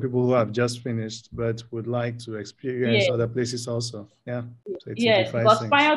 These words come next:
Speaker 2: to now, if you graduate, yes, because prior to now, if you graduate and you want to work here, you have to work for two years first in Nigeria, at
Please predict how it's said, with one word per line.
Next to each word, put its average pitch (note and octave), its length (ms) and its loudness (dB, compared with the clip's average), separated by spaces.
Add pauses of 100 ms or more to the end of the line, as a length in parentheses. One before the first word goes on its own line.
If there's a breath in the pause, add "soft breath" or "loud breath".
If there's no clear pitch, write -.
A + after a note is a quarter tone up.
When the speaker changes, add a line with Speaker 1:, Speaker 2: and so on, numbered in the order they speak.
Speaker 2:
to - 80 -4
now, A#3 160 6 (120)
if G3+ 140 -18
you G#3 100 -12 (100)
graduate, G#3 560 -2 (400)
yes, G3+ 260 2 (260)
because A3+ 240 4 (100)
prior D#4 260 8
to - 120 -4
now, A3 100 4 (160)
if F#3+ 200 -10
you G3+ 80 -4
graduate G#3+ 500 4 (100)
and F#3+ 120 -2
you G3 80 0
want A#3+ 280 6
to G3+ 40 4 (120)
work G#3 200 4
here, F#3 160 0
you G3 80 0
have A#3 220 4
to F#3 40 2 (100)
work G#3 180 4
for F3+ 100 -6 (120)
two G#3+ 120 -2 (120)
years F3+ 180 2 (160)
first F#3 320 0
in F3 100 -8 (120)
Nigeria, F#3 420 -2 (380)
at G3+ 80 -4